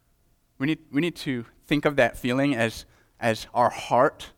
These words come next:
being squeezed to, to reject and resist spiritual truth.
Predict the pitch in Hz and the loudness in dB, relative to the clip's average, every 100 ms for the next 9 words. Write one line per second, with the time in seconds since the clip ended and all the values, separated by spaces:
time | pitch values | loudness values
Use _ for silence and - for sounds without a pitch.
0 | _ _ _ - 127 107 104 - - - | _ _ _ -2 -2 -2 -6 -10 -10 -12
1 | - 139 131 139 151 - - _ _ _ | -8 0 2 2 0 -6 -20 _ _ _
2 | _ _ _ - 131 110 _ _ _ - | _ _ _ -6 -6 -6 _ _ _ -8
3 | 135 110 - _ _ _ - 120 113 131 | -6 -6 -12 _ _ _ -6 -4 0 4
4 | 123 - - - 131 120 110 107 120 139 | 4 4 -4 -2 0 0 -2 0 0 0
5 | - - - _ - - - 117 - 101 | -6 -16 -20 _ -12 -8 -2 -2 -4 -12
6 | - - 95 - | -12 -14 -14 -18